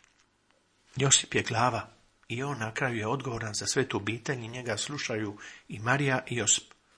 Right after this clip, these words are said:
Evo, t-, kad bi sudili po sposobnostima, redoslijed bi trebao biti obrnut. I kako vidimo, to je ono što i Bog potvrđuje, jer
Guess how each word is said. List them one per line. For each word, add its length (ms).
Evo, 220
t-, 160
kad 180
bi 100
sudili 480
po 240
sposobnostima, 1040
redoslijed 540
bi 100
trebao 320
biti 280
obrnut. 500
I 120
kako 260
vidimo, 400
to 440
je 120
ono 220
što 180
i 80
Bog 320
potvrđuje, 640
jer 260